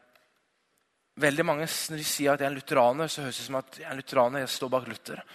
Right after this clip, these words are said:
Poenget var at Luther ville aldri bli kalt en lutheraner. Han ville ikke at kirken skulle hete en luthersk kirke.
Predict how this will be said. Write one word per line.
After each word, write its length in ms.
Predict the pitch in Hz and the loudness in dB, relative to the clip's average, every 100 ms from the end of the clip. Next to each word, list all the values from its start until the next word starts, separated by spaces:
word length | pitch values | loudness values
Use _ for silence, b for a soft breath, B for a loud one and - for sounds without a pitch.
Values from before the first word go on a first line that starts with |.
| B B | B B
Poenget 300 | - 156 170 | -2 -2 2
var 100 | 156 | 0
at 80 | 135 | 0
Luther 300 | 117 - 165 | -8 -10 -8
ville 160 | 127 131 | -6 -6
aldri 300 | 110 120 139 - b b | -6 -6 -8 -10 b b
bli 100 | - - | -14 -6
kalt 180 | 113 - | -8 -8
en 80 | |
lutheraner. 540 | 123 127 113 117 - - _ _ _ _ _ _ _ _ _ _ _ _ _ _ _ _ 160 | -12 -8 -8 -8 -12 -16 _ _ _ _ _ _ _ _ _ _ _ _ _ _ _ _ 0
Han 60 | |
ville 120 | 170 | 2
ikke 160 | 135 190 | 2 0
at 80 | - | 0
kirken 280 | 185 131 127 | -2 -4 -8
skulle 200 | 175 175 | -4 -2
hete 160 | 123 | -2
en 80 | 180 | -4
luthersk 320 | 113 139 - | -4 -6 -6
kirke. 400 | - 107 - - | -6 -8 -10 -16